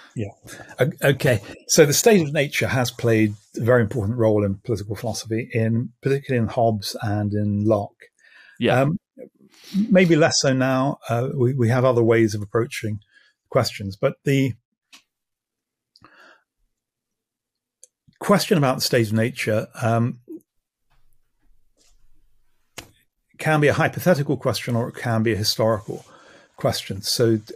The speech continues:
Speaker 1: um, the, the, the way you posed it, you know, the state came into existence once upon a time. There, there was no state, and so, so the state was sort of invented from a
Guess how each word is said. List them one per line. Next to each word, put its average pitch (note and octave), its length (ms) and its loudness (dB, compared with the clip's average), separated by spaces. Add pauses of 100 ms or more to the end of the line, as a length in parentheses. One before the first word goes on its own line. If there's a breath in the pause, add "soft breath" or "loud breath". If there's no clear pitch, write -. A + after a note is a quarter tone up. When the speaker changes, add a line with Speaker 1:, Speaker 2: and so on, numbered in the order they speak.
(160)
Speaker 1:
um, A2+ 420 0
the, F3 160 -6
the, E3+ 160 -6
the C3 120 2
way C#3+ 120 6
you C3+ 420 -2 (160)
posed C#3 400 2
it, C#3+ 300 -2 (800 soft breath)
you A#2+ 160 0
know, B2+ 100 -2 (280)
the C3+ 80 -2
state - 300 0
came B2+ 220 0
into A#2 180 -2
existence A#2 540 -2
once A#2 160 -2
upon A2+ 200 -4
a A2 40 -2
time. A2+ 220 -2
There, A2 260 0
there A2+ 180 -2
was G#2+ 460 -2 (160)
no A2+ 260 2
state, - 380 -4 (220)
and G#2+ 160 -6
so, A#2+ 180 -6
so - 140 -16 (120)
the A#2 80 -8
state - 360 -6
was A#2 120 -8
sort A2 140 -10
of G#2+ 80 -4
invented G#2+ 600 0
from A2+ 200 -8
a G#2 200 -6